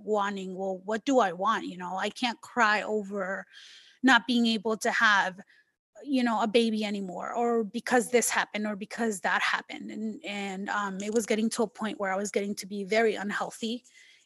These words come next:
And I have a daughter that I love so much, and I wanna live a long life to live my life alongside her. And it, what was that going to look like? What was I doing to myself just because I couldn't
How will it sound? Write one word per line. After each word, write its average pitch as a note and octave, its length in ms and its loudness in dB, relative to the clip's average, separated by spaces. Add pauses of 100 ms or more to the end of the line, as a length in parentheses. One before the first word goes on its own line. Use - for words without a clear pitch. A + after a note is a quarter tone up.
(140)
And G#3+ 360 0
I G3+ 60 0
have A#3 320 4
a A3 60 2
daughter G3 500 -2 (200)
that A3 140 2
I G#3 140 2
love G3+ 320 -2
so G3+ 240 0
much, F#3+ 320 -6
and G#3 100 -4
I G3+ 60 -4
wanna G3 260 -4
live G3 240 -6
a F#3+ 40 -10
long F#3+ 260 -8
life F#3+ 400 -4
to F#3 240 -2
live F#3 360 -2
my G3 220 -4
life F3+ 360 -2
alongside F#3 640 -2
her. B3 280 2 (600)
And A3 560 0
it, G3 240 -4 (880)
what A3+ 260 0
was B3+ 140 4
that A3+ 180 2
going A#3+ 180 2
to A#3 120 -4
look A3 220 -4
like? - 220 -6
What A3 120 -4
was B3+ 140 0
I A#3+ 80 2
doing G#3+ 420 -2
to - 120 -6
myself - 600 -6 (640)
just - 300 2
because A3 760 2 (360)
I A3+ 140 2
couldn't G#3 640 0